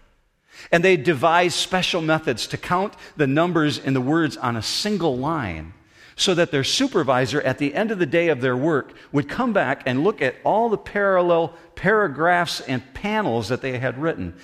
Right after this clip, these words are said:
and he knew the numbers that were supposed to be in there. So he would count every letter and count every punctuation, and if it didn't match up, he took the paper and he threw it in the fire and he told them to start over.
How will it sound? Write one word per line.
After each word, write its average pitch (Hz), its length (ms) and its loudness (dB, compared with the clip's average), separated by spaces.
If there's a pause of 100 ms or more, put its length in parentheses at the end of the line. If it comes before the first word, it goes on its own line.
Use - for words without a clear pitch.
(200)
and 127 140 0
he 147 180 0
knew 165 240 0
the 147 80 0
numbers 135 440 0
that 120 80 -4
were 113 100 -6
supposed 113 360 -6
to 110 60 -12
be 131 80 -2
in 131 80 0
there. 90 120 -4 (180)
So - 120 -6
he 101 140 -4
would 87 180 -4
count 98 280 -6
every 95 240 -2
letter 110 500 -2 (240)
and 90 160 -6
count 98 420 -6
every 101 180 -4
punctuation, 131 920 -4 (880)
and 117 160 -4
if 110 120 -8
it 95 120 -8
didn't 127 260 -8
match 131 380 -10
up, 139 320 -14 (580)
he - 180 -20
took - 240 -16
the - 80 -20
paper - 360 -18 (720)
and 107 120 -14
he 98 60 -12
threw 107 220 -12
it 107 80 -10
in 101 80 -10
the 98 80 -12
fire 98 420 -12 (520)
and 98 100 -10
he - 40 -12
told 82 180 -10
them 82 100 -12
to 71 80 -12
start 78 300 -10
over. 78 300 -16